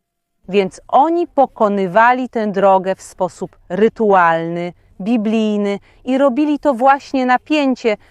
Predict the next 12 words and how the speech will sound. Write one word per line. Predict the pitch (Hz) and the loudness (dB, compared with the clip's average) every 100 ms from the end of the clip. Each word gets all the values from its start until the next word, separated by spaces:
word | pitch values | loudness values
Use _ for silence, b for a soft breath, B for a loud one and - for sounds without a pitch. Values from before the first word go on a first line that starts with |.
| _ | _
ponieważ | 302 277 269 262 254 | -2 0 0 -2 -2
tam | - 302 330 | -2 -2 0
znajdowała | 277 247 240 226 208 220 214 208 | -2 -2 -2 -2 2 4 4 0
się | - - | -4 -2
Arka | 190 190 - 196 | 0 -2 -2 -4
Przymierza, | - 196 175 160 147 147 139 b b b | -4 -10 -6 -6 -4 -4 -6 b b b
a | - 160 | -6 -4
po | 185 | -4
przekroczeniu | 165 - 175 175 170 - 320 330 294 | -6 -6 -8 -4 -8 0 0 0 -4
przez | - 233 202 | -2 -2 -2
nią | 208 175 | -6 -6
rzeki | 165 196 - 185 | -2 -4 -4 -10